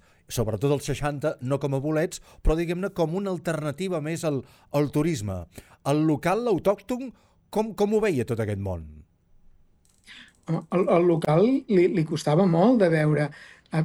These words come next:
Speaker 2: pensem que fins fa molt poc, eh, amb el covid, eh, tothom ha vist que el càmping és una, una forma, però pensem com nosaltres imaginàvem o vèiem els càmpings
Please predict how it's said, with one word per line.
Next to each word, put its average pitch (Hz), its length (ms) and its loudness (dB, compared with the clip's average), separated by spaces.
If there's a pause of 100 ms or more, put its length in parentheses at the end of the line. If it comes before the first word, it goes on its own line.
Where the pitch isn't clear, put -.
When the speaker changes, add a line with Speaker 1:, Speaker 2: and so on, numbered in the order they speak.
(960)
Speaker 2:
pensem 170 420 2
que 254 140 2
fins 170 540 0 (160)
fa - 220 -2
molt 202 300 6
poc, 208 360 2 (540)
eh, 185 160 0
amb 143 200 0
el 127 120 -8
covid, 165 400 2 (320)
eh, 175 200 2
tothom 170 240 2
ha 185 80 4
vist 202 160 2
que 185 60 4
el 165 100 -2
càmping 180 420 2
és 165 100 0
una, 165 240 2
una 156 260 0
forma, 185 480 2
però 160 300 2 (360)
pensem 175 560 2
com 208 280 4
nosaltres 180 880 2
imaginàvem 180 580 4
o 170 100 4
vèiem 185 260 6
els 175 140 -4
càmpings 185 460 2